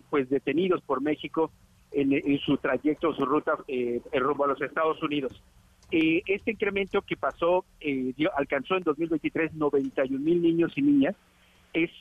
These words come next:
significativo porque hay que recordar que la Ciudad de México es una de las entidades que más, eh, es, digamos, como convertida como ruta primaria,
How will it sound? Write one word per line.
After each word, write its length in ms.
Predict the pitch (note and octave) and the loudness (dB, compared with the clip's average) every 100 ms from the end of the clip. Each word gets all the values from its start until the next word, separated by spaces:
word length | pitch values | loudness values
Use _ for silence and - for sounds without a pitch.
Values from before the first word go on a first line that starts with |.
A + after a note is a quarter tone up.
| - | -6
significativo 720 | F#3 F#3+ F#3+ G3 F#3 F#3 F#3 | -2 0 0 0 0 0 0
porque 240 | - D#3 | 0 -2
hay 80 | D#3 | -2
que 100 | D#3+ | -2
recordar 400 | D#3+ - C#3+ D3+ | -4 -2 -2 0
que 100 | - | 0
la 120 | C#3 | -2
Ciudad 220 | - D3 D3 | 0 2 2
de 100 | D3 | 2
México 420 | D3 F3 - D3 | -2 -2 0 0
es 160 | - | 0
una 220 | D3+ C#3+ C#3+ | 2 2 4
de 100 | C3+ | 2
las 240 | B2 A#2+ _ _ _ _ - | 2 0 _ _ _ _ -2
entidades 760 | D3+ C3+ C#3 C#3 D#3 D#3 C#3 - | -2 -2 -2 0 0 0 -4 -6
que 120 | - B2+ | -6 -6
más, 320 | B2+ C#3 D3+ _ - | -2 -4 -4 _ -4
eh, 360 | C#3+ B2+ A#2+ C3 | 0 2 2 0
es, 180 | D3 D3 _ - | 0 -2 _ -4
digamos, 320 | C#3+ C#3+ C3 | -2 -2 -4
como 260 | - B2+ B2 | -2 -2 0
convertida 460 | D3 C3+ D3 E3+ | 0 -2 0 0
como 260 | E3 C#3+ B2+ | 0 0 0
ruta 340 | D3 E3+ E3+ | 2 0 0
primaria, 540 | - E3+ F3 E3 E3 | -4 -2 -2 0 -2